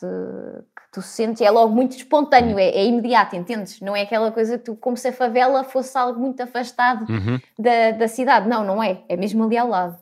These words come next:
Speaker 2: Pois. É todo o tecido, não é? Todo o tecido
Speaker 1: É.
Speaker 2: urbanístico, é,
Speaker 1: Tudo,
Speaker 2: é, é
Speaker 1: tudo,
Speaker 2: fe-, é
Speaker 1: tudo.
Speaker 2: fei-, tem, tem condições, eh, precárias.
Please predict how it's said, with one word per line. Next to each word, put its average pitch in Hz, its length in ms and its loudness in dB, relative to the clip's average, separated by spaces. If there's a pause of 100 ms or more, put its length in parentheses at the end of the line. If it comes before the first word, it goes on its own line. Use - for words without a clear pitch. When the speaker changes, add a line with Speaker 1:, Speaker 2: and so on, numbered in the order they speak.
(160)
Speaker 2:
Pois. - 280 -12 (880)
É 78 200 -10
todo 87 180 -8
o 82 60 -12
tecido, 87 400 -10
não 78 160 -10
é? 85 120 -10
Todo 82 240 -12
o - 20 -14
tecido 90 360 -4
Speaker 1:
É. 160 60 6
Speaker 2:
urbanístico, 92 1120 -6
é, 85 480 -8
Speaker 1:
Tudo, 254 240 -2
Speaker 2:
é, - 180 -10
é 98 40 -6
Speaker 1:
tudo, 185 180 -4
Speaker 2:
fe-, 120 100 -10
é 104 40 -8
Speaker 1:
tudo. 127 100 -10
Speaker 2:
fei-, 107 180 -6 (720)
tem, 123 180 -4 (180)
tem 110 140 -4
condições, 98 680 -6
eh, 90 80 -8
precárias. 95 500 -8